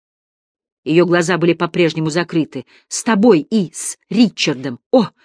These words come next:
с тобой и с Ричардом!» Черт возьми, ну почему именно с ним?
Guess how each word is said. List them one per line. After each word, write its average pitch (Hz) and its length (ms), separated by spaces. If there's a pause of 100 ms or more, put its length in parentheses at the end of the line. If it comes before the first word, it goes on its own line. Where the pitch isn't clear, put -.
с - 140
тобой 196 340
и 190 260
с - 160
Ричардом!» 151 720 (1600)
Черт - 380
возьми, 120 320
ну 120 100
почему 127 420
именно 165 260
с - 200
ним? 170 320